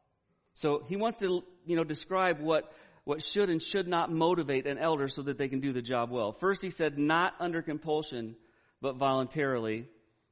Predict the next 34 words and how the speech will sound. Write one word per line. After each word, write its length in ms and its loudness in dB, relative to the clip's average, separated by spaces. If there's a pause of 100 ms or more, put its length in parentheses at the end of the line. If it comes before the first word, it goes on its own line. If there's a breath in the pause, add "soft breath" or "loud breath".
according 340 -2
to 60 -10
the 80 -2
will 160 0
of 100 -6
God." 240 -2 (540 soft breath)
Meaning 260 2
nobody 300 2
can 200 -4
force 420 -4
you 120 -4
to 60 -4
be 400 -4 (180)
an 120 -4
elder 280 -2
or 140 -6
a 40 -8
pastor. 400 -6 (540)
Okay, 200 -4
nobody 360 2
can 160 -4
force 300 -4
you 80 -8
to 60 -4
be 320 -2
an 120 -6
elder 280 -2
or 60 -4
pastor. 380 -4
It 100 -12
can't 180 -4
happen. 360 -4 (600 loud breath)
It 160 2
has 400 0